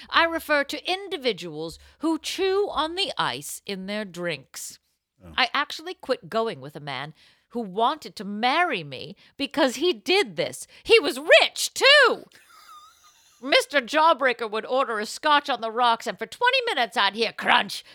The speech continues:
Speaker 1: chomp, crunch." It drove me bananas.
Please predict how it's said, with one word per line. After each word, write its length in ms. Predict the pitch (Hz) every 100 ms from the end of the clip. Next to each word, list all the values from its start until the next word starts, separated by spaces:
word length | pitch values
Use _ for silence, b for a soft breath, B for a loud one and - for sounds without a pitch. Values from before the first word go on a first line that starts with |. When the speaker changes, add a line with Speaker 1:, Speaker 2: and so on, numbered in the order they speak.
| -
Speaker 1:
chomp, 360 | 285 285 202 - b -
crunch." 680 | 233 202 208 208 - - - _ _ _ _ _
It 200 | 254 262
drove 240 | 285 277
me 100 | 226
bananas. 720 | 220 233 233 226 190 120 -